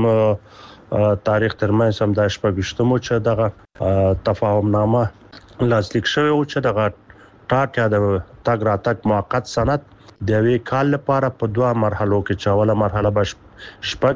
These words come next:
میاشتې د سل ډالرو په بدل، اه، د قونسلګریو سفارتونو لخوا، اه، هم پاکستاني ګاډو ته او هم افغانستاني ګاډو ته توزیع کیږي.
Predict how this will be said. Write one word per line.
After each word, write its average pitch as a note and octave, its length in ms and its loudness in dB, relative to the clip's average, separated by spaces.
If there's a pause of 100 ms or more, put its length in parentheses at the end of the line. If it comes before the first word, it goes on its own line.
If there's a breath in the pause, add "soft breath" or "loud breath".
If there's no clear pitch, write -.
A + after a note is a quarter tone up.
(120)
میاشتې C3 460 -2
د G2+ 100 -4
سل C3+ 180 0
ډالرو C3+ 400 0
په B2+ 140 -2
بدل، B2+ 260 0
اه، - 1040 -4
د G2+ 80 0
قونسلګریو A2+ 840 0
سفارتونو A2 720 -2
لخوا، B2 300 0
اه، - 720 -4 (140)
هم A2 260 -2
پاکستاني A2 520 -2
ګاډو B2+ 300 0 (100)
ته B2+ 120 -2 (440)
او G2+ 180 0
هم A2 240 0
افغانستاني G2+ 640 0
ګاډو A2 340 2
ته G#2+ 60 2 (240)
توزیع F#2+ 280 0
کیږي. F2 380 -2